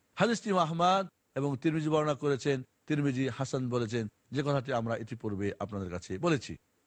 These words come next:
ওয়ান আবি হুরায়রা রাদিয়াল্লাহু তাআলা আন, আন্না নবী সাল্লাল্লাহু আলাইহি ওয়াসাল্লাম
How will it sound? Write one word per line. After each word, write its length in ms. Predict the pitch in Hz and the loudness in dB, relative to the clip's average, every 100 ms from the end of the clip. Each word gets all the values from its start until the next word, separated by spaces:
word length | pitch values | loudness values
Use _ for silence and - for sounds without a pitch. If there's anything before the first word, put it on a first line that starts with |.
| _ _ _ | _ _ _
ওয়ান 240 | 127 196 254 | 4 4 2
আবি 180 | 247 | 0
হুরায়রা 380 | 233 240 240 233 | 2 4 4 4
রাদিয়াল্লাহু 640 | 208 185 185 175 190 175 160 | 2 4 4 6 6 4 2
তাআলা 320 | 170 151 139 | 2 4 2
আন, 260 | 127 127 131 _ _ _ - | 0 -2 -4 _ _ _ 0
আন্না 240 | 175 156 | 2 2
নবী 460 | 147 131 170 151 131 | -2 -2 -2 -2 -2
সাল্লাল্লাহু 760 | - 131 120 117 135 143 123 | -2 -2 -2 2 4 4 2
আলাইহি 200 | 117 131 | -2 -2
ওয়াসাল্লাম 480 | 117 120 110 110 101 | -2 -4 -2 -2 -4